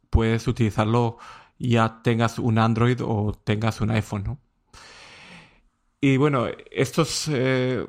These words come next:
estos sistemas, eh, utilizan diferentes estándares de conexión, ¿no? Una cosa es el sistema de, de domótica en casa y otros son los, los estándares de conexión. Eh, cada sistema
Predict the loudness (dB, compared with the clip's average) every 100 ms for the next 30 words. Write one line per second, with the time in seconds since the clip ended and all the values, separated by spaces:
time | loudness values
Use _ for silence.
0 | -12 _ _ _ -4 -2 0 -2 0 2
1 | 2 0 -4 -2 0 2 2 0 -2 -2
2 | 0 2 2 0 0 0 -2 -6 -2 -2
3 | 2 0 2 -2 0 0 2 2 0 0
4 | -2 -2 0 0 0 -4 -6 -6 -2 0
5 | -2 -2 0 0 0 -2 0 2 0 -2
6 | _ _ _ -8 -8 -4 0 0 0 -4
7 | -2 0 0 -2 -2 -4 0 -2 -2 -6
8 | -6 -20 -20 -20 -4 -2 -2 -2 -2 -4
9 | -8 -8 -4 -2 -2 -4 -2 0 0 -2
10 | -2 -4 -2 -2 -2 -6 -20 -20 -20 -20
11 | -20 _ -2 2 2 2 0 -2 2 2
12 | 2 -4 -2 0 2 0 -2